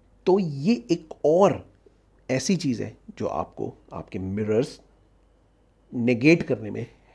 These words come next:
हेल्प करते हैं। और क्या करते हैं मिरर्स? मिरर्स आपके एक दो काम और भी करते हैं। पहले तो पीछे से जो बहुत ज़्यादा ट्रैफिक का फ्लो होता है,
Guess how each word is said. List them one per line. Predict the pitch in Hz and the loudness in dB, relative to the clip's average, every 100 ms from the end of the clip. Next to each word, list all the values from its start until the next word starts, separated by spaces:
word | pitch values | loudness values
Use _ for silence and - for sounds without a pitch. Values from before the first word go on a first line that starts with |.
| - | -2
हेल्प | 123 - - | -2 -2 -14
करते | - - | -14 -14
हैं। | - - _ _ _ _ _ _ _ _ _ _ _ _ _ _ _ _ _ - | -18 -20 _ _ _ _ _ _ _ _ _ _ _ _ _ _ _ _ _ 2
और | 170 | 4
क्या | 175 175 | 4 0
करते | 156 160 | 0 -4
हैं | 156 | -4
मिरर्स? | 156 139 - _ _ _ | -4 -8 -10 _ _ _
मिरर्स | 135 117 113 110 - - | -8 -6 -6 -8 -16 -8
आपके | 101 - 107 - _ _ - | -8 -8 -20 -20 _ _ -10
एक | 123 | -4
दो | 131 | 0
काम | 139 110 123 - _ 90 | 0 -4 -8 -12 _ 6
और | 104 123 | 6 6
भी | |
करते | 135 131 - | 2 0 -2
हैं। | 110 _ _ _ _ - | -14 _ _ _ _ -4
पहले | 123 123 | -2 0
तो | 131 147 _ _ _ _ _ _ _ _ - | -4 -10 _ _ _ _ _ _ _ _ -12
पीछे | 160 147 190 | -10 0 2
से | 175 180 - _ 135 | 2 -2 -10 _ -14
जो | 131 135 131 - _ _ 139 | -8 -6 -6 -8 _ _ -14
बहुत | - - 170 | -10 0 0
ज़्यादा | 147 117 107 - _ _ _ - | 2 -2 -4 -14 _ _ _ -2
ट्रैफिक | 120 117 127 117 | 0 0 -4 -6
का | |
फ्लो | - - 139 156 | -10 4 6 8
होता | 143 - | 6 2
है, | 87 | -4